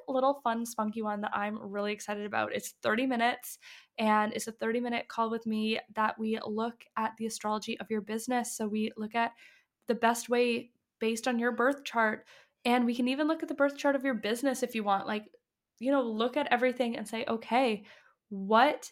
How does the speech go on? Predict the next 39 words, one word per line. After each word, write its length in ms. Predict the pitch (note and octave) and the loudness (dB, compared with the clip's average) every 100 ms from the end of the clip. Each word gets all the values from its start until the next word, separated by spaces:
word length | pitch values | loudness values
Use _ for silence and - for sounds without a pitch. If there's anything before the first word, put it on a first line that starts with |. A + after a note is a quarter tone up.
| - | -2
is 320 | B3 A#3+ A#3+ - | 4 4 2 -4
the 120 | B3 | -4
best 280 | A3+ B3 - | 0 -2 2
way 100 | A#3+ | 0
for 120 | A#3+ | 2
me 140 | A#3+ A#3+ | 0 0
to 60 | |
market? 460 | G#3 A3+ A3+ - - | 2 0 0 -4 -4
What's 260 | A3+ A#3+ - | -2 -2 -2
the 100 | C4+ | 0
best 240 | C4 C4 | 0 0
way 100 | A#3 | -4
for 140 | A#3 A3+ | -2 -2
me 120 | A3+ | -2
to 80 | A3 | -2
speak 240 | - G#3+ | -4 -2
up 120 | A3+ | -2
for 60 | B3 | 0
myself? 340 | A#3 A3 A3+ - | -2 0 0 2
How 120 | A3 | 4
do 100 | B3 | 4
I 80 | C4+ | 4
hold 220 | B3+ A3 | 2 -2
space 360 | - A3 A#3 | -2 0 0
for 140 | - A#3+ | -2 -2
people?" 480 | A#3+ A3+ G#3+ G#3 - - - _ | -2 0 2 2 -4 -14 -20 _
If 120 | A#3+ | 2
you 140 | A#3+ A#3 | 2 6
wanna 240 | B3 C4 | 8 10
launch 280 | A#3+ A#3 A#3 | 10 6 6
a 60 | A3+ | -2
program, 480 | - B3 C#4 B3+ | 0 2 4 2
if 100 | A3+ | 2
you 80 | A3+ | 0
wanna 160 | A3+ A3 | 0 0
launch 320 | G#3 A3+ A#3 | 2 0 2
something, 380 | B3 A3+ A3 G#3 | -2 -2 -2 -2
be 80 | G#3+ | -2
like, 260 | G#3 G3+ | -2 -4